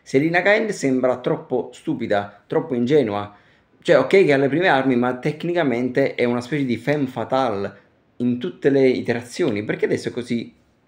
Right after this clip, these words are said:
cretina. E poi è anche brutto un po' il vestito con cui va, il costume con cui va in giro. Harley Quinn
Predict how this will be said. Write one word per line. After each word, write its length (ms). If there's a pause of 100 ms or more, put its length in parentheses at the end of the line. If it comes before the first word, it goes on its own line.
(100)
cretina. 720 (200)
E 120
poi 140
è 20
anche 180
brutto 240
un 80
po' 80
il 100
vestito 460
con 160
cui 380
va, 400
il 100
costume 720
con 240
cui 160
va 80
in 160
giro. 320 (380)
Harley 300
Quinn 300